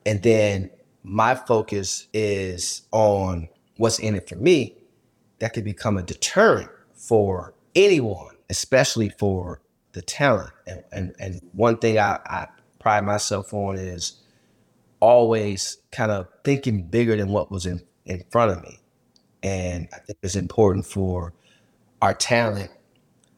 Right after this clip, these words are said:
to start thinking bigger as well, because as you climb the ladder of success,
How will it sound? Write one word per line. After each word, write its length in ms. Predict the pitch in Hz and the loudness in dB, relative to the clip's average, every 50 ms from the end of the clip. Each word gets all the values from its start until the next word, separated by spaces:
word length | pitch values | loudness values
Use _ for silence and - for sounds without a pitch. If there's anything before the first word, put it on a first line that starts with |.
| _ _ _ _ _ _ _ | _ _ _ _ _ _ _
to 100 | - - | -6 -4
start 420 | 120 - - - 113 107 - - - | -4 0 2 4 4 4 2 0 -2
thinking 440 | - 113 104 - 107 98 95 90 85 | -4 -4 -4 -2 -4 -4 -6 -4 -4
bigger 340 | 104 104 98 - - 92 | -4 -4 -4 -4 -6 -6
as 160 | 90 87 - - | -6 -6 -4 2
well, 340 | 110 123 127 113 107 98 | 4 4 6 6 4 4
because 840 | 87 92 92 - - - 104 98 95 92 87 85 - - - - - _ _ _ _ _ _ _ _ _ _ _ _ _ _ _ | 2 -2 -6 -4 -2 0 2 2 2 0 -4 -6 -8 -10 -10 -12 -14 _ _ _ _ _ _ _ _ _ _ _ _ _ _ _
as 260 | 104 110 110 104 - | 2 2 2 2 0
you 80 | 123 127 | -2 -6
climb 420 | - - - 123 120 117 113 113 | -6 -4 -2 0 2 2 2 2
the 60 | 110 | 0
ladder 360 | 101 101 104 104 101 101 104 95 | 2 2 2 4 4 2 0 -2
of 100 | 90 - | -4 -6
success, 640 | - - 87 - - - 120 117 104 - - - | -8 -10 -8 -8 -2 0 2 2 2 2 -2 -6